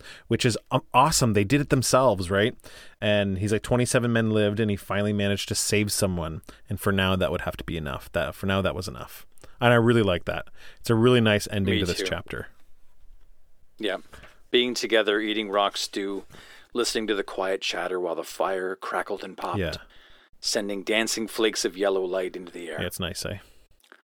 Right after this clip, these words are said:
Speaker 2: Yeah. "This was more relaxing than sleep could be,"
Speaker 1: Right.
Speaker 2: Kaladin
Speaker 1: Yeah, it's
Speaker 2: says.
Speaker 1: nice.
Speaker 2: "Under the sapphire moon," and you're right, he, he does go through all of that, and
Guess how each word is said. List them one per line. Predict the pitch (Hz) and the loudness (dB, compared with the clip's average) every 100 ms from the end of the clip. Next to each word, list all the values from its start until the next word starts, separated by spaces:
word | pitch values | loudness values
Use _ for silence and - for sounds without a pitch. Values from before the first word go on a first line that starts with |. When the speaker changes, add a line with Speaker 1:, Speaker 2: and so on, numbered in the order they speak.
| - _ _ _ _ | -20 _ _ _ _
Speaker 2:
Yeah. | - 78 - - - - | -12 -10 -12 -18 -20 -4
"This | 107 - | -2 -2
was | 117 107 117 | 0 -2 0
more | 107 113 123 | 4 4 6
relaxing | 104 101 95 - - 101 101 | 4 4 2 -2 -2 -4 -4
than | 92 87 | -6 -4
sleep | - - 95 90 - | -4 -2 -6 -8 -10
could | - - - | -6 -6 -8
be," | - | -8
Speaker 1:
Right. | 101 87 80 - - - - | -4 -4 -6 -18 -20 -20 -10
Speaker 2:
Kaladin | - 67 98 | -6 -4 -2
Speaker 1:
Yeah, | 85 | -2
it's | 80 | -2
Speaker 2:
says. | - | -4
Speaker 1:
nice. | 87 - - - - _ _ _ - - - - | -4 -6 -8 -14 -18 _ _ _ -20 -20 -20 -18
Speaker 2:
"Under | - 95 | -10 -6
the | 92 | -4
sapphire | 92 - 101 - 104 101 | 0 2 2 4 4 4
moon," | 101 104 107 107 | 0 -2 -4 -6
and | 101 | -4
you're | 98 | 0
right, | 104 98 | 2 2
he, | 95 92 | -4 -12
he | 110 | -6
does | 107 104 95 | 0 0 0
go | 104 | -2
through | 95 104 98 | -2 0 2
all | 95 | 0
of | 90 | 0
that, | 95 92 | -2 -2
and | 98 87 | -8 -10